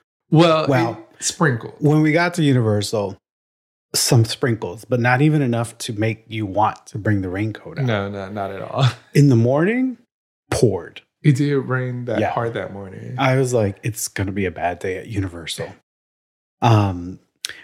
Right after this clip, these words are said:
Speaker 2: but anyways, we got there before five. We got our drinks. The sun was peeking through the clouds, and we were like, "Okay, it's probably not gonna rain." Um, and we had all this gear with us. <laughs> Nevertheless.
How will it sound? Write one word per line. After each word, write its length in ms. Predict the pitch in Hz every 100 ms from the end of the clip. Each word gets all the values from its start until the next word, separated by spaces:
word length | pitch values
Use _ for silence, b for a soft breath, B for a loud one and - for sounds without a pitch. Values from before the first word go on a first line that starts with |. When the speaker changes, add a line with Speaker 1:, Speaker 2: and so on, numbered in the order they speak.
| B
Speaker 2:
but 100 | 156
anyways, 300 | 160 151 131
we 80 | 135
got 220 | 123 139
there 100 | 135 160
before 400 | 165 165 170 160
five. 640 | 147 156 151 151 151 139
We 80 | 120
got 200 | 110 123
our 140 | 135
drinks. 540 | 127 131 135 139 135 -
The 120 | 113
sun 440 | - - 143 131 135
was 180 | 123
peeking 440 | - - 143 143 127
through 200 | 123 131
the 80 | 120
clouds, 520 | - 120 120 120 117
and 220 | 107 104
we 80 | 110
were 120 | 117 107
like, 180 | 95
"Okay, 320 | 98 104 92 95
it's 140 | -
probably 340 | - 104 98 104
not 220 | 139 127
gonna 160 | 92
rain." 340 | 85 85 92 95 _ _ _ 143 -
Um, 580 | 117 98 95 95 101 -
and 120 | 110
we 80 | 107
had 120 | 104
all 140 | 98 107
this 200 | 123 113
gear 420 | 107 107 127 123
with 300 | 110 117 - _ -
us. 220 | - -
<laughs> 1040 | - - - _ _ _ _ _ _ _ -
Nevertheless. 800 | 117 113 117 98 87 - - -